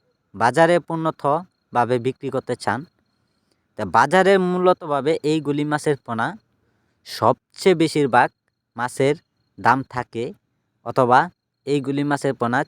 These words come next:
চাহিদা অনেক বেশি। তো সম্মানিত ভিউয়ার্স, যারা আমাদের কাছ থেকে এই গুলি মাছের পোনা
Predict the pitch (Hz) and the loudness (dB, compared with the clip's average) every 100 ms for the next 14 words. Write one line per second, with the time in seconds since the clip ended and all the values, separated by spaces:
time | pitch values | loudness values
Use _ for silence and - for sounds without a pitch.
0 | - 127 120 120 156 - _ 120 117 95 | -4 -4 -2 -2 -2 -6 _ -8 -6 -6
1 | 104 - 95 _ _ _ _ _ _ _ | -8 -8 -16 _ _ _ _ _ _ _
2 | _ _ _ _ _ _ 151 - 131 202 | _ _ _ _ _ _ -8 -2 0 2
3 | 214 196 131 95 87 - - _ _ _ | 4 4 6 4 0 -12 -20 _ _ _
4 | _ _ _ _ _ _ _ _ _ - | _ _ _ _ _ _ _ _ _ -4
5 | 131 135 156 147 143 151 175 - 147 - | 0 4 2 2 2 2 2 2 0 -2
6 | 131 151 - 135 127 131 135 - 127 117 | 0 0 2 2 2 0 0 0 -2 -4
7 | 104 | -8